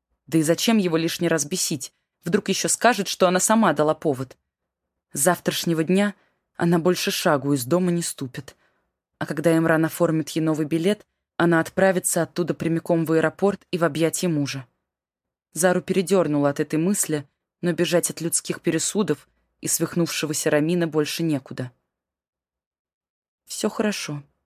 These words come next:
ответила она. «Я иду со свадьбы подруги». «Идешь одна?» с подозрением спросил Имран.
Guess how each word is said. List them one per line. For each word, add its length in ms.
ответила 520
она. 280
«Я 300
иду 160
со 160
свадьбы 360
подруги». 580
«Идешь 420
одна?» 440
с 120
подозрением 640
спросил 460
Имран. 380